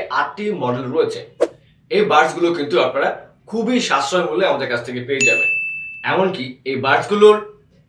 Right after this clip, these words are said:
রিভিউ কিন্তু খুবই ভালো। So ভিউয়ার্স, আজকে দেখতে পাচ্ছেন এখানে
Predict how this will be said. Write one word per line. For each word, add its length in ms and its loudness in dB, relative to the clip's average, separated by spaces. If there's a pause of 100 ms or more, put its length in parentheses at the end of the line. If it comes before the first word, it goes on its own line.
(260)
রিভিউ 240 2 (100)
কিন্তু 180 -4 (180)
খুবই 280 -4
ভালো। 180 -4 (760)
So 140 -14
ভিউয়ার্স, 280 -2 (160)
আজকে 200 -4 (140)
দেখতে 240 -2
পাচ্ছেন 320 -2
এখানে 200 -4